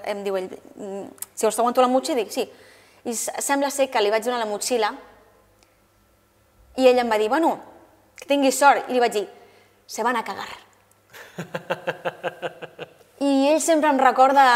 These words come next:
aquesta manera d'afrontar les coses que tinc jo, d'en comptes de dir, "Ai, quina por", no, no,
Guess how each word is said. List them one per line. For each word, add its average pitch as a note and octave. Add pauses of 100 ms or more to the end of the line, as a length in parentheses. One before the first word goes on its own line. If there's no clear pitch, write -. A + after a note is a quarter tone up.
(520)
aquesta B3
manera A3+
d'afrontar A#3
les C4
coses C#4
que A#3
tinc B3+
jo, B3+ (640)
d'en A#3+
comptes B3+
de A3+
dir, A3+ (400)
"Ai, G4+
quina F4
por", D#4
no, C#4
no, C#4